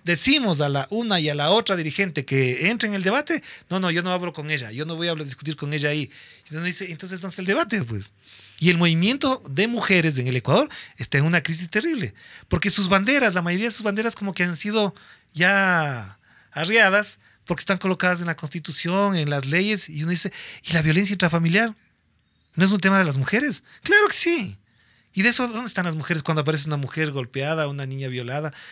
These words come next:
No están. Entonces, cuando yo les demando, "A ver, ¿cuál es su rol en, en la violencia intrafamiliar, que es el delito de mayor incidencia en la, entre comillas, inseguridad de este país?", el movimiento de mujeres no sé si está haciendo algo sobre eso. Salen las muchachas del veintiocho de mayo, les caen a palos de Guayaquil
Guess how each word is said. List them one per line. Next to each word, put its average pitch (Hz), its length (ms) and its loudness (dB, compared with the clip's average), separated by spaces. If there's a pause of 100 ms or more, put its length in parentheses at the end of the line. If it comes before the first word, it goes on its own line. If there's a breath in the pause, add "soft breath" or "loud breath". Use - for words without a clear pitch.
(140 loud breath)
No 311 80 -2
están. 269 480 0 (440 loud breath)
Entonces, 190 280 0
cuando 196 160 2
yo 208 80 6
les 214 100 2
demando, 208 220 4
"A - 20 6
ver, 175 160 4
¿cuál 196 200 0
es 196 60 -4
su 202 100 -4
rol 196 220 -4
en, 175 280 -6
en 156 80 -4
la 151 80 0
violencia 175 280 -2
intrafamiliar, 165 460 -2
que - 80 -6
es 180 60 -2
el 170 80 -4
delito 165 320 -2
de 175 100 0
mayor 160 500 2 (420 loud breath)
incidencia 185 880 2
en 160 220 -4
la, 165 180 -2 (140)
entre 131 260 -8
comillas, 175 380 0
inseguridad 143 420 0
de 185 40 0
este 180 140 -6
país?", 277 300 0 (400 loud breath)
el 117 80 -4
movimiento 147 260 0
de 170 60 0
mujeres 190 480 -4
no 117 120 -10
sé 135 120 -8
si 123 60 -8
está - 120 -10
haciendo 123 220 -8
algo 123 120 -6
sobre 113 260 -8
eso. 180 180 -14 (1300 soft breath)
Salen 160 320 4
las 180 120 4
muchachas 180 440 4
del 147 100 -2
veintiocho 175 380 2
de 196 80 4
mayo, 202 240 4
les 147 200 0
caen 196 340 4
a 202 140 2
palos 208 340 2
de 190 80 0
Guayaquil 202 460 -2